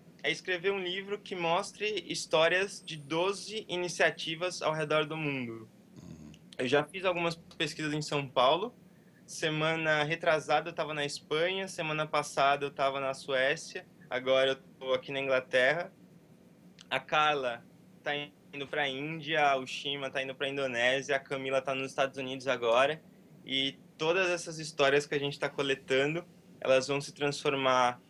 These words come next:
Speaker 1: num livro, num vídeo e, e provavelmente uma série de coisas mais. E a ideia é fazer um projeto totalmente aberto,
Speaker 2: Uhum.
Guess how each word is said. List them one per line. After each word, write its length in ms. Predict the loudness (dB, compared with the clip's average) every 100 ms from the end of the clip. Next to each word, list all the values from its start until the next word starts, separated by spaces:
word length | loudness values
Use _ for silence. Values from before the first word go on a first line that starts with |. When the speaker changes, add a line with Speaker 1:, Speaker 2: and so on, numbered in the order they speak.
| -20 -20 -20 -20 -14
Speaker 1:
num 220 | -6 -4 0
livro, 500 | 2 2 0 -2 -2
num 200 | -2 -4
vídeo 840 | -4 -2 -2 -2 2 6 6 4 -4 -20 -4
e, 600 | 2 2 2 0 2 2
e 40 |
provavelmente 640 | 4 4 4 4 4 2
uma 140 | 2 2
série 260 | 4 2
de 100 | 2
coisas 440 | -2 0 0 0 -2
mais. 540 | 0 4 2 0 -10 -4
E 80 | 0
a 60 |
ideia 220 | 2 4 4
é 60 |
fazer 200 | 2 -4
um 100 | -6
projeto 520 | -2 0 4 4 2
totalmente 1120 | -4 -4 -2 0 0 -2 -4 -8 -6 -2 2 4
aberto, 640 | 4 4 4 4 0 -12 -20 -20 -20 -20 -20 -20
Speaker 2:
Uhum. 140 | -16